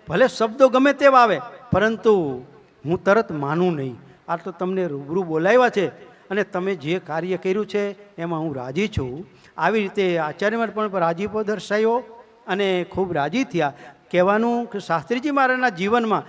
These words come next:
ખૂબ એવા પ્રસંગો બનેલા છે,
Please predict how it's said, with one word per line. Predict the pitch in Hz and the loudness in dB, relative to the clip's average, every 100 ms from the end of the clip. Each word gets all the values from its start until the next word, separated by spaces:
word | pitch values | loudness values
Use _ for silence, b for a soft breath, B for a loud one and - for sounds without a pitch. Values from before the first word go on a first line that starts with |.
| B B - | B B 0
ખૂબ | 226 262 277 262 | 6 6 6 4
એવા | 240 226 202 | 4 4 2
પ્રસંગો | 190 175 226 233 226 185 | 0 -2 -2 2 2 2
બનેલા | 156 180 220 208 160 | 0 0 2 2 0
છે, | 156 180 | -4 -6